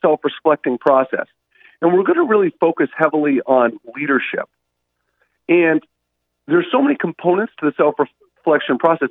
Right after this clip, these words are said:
It's not a hard process, but there are, there are obstacles to overcome in doing it. We're gonna cover those today. Now, before we get into the nitty-gritty of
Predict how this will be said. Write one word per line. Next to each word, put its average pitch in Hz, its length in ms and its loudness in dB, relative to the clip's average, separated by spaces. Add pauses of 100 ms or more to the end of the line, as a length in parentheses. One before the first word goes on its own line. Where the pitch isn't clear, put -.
It's 175 200 0
not 247 140 2
a 185 40 0
hard 254 320 -4
process, 101 500 0 (800)
but 180 180 2
there 185 100 2
are, 170 140 2 (100)
there 151 160 2
are - 120 0
obstacles 175 680 0
to - 80 -4
overcome 151 500 0
in 135 100 -4
doing 180 300 0
it. 135 200 -2
We're 170 100 0
gonna 175 140 0
cover 151 280 -2
those 135 320 0
today. - 320 -8 (840)
Now, 175 160 2
before 208 360 0
we 269 100 -2
get 208 140 0
into 175 200 -2
the 147 80 0
nitty-gritty 147 800 0
of - 100 -10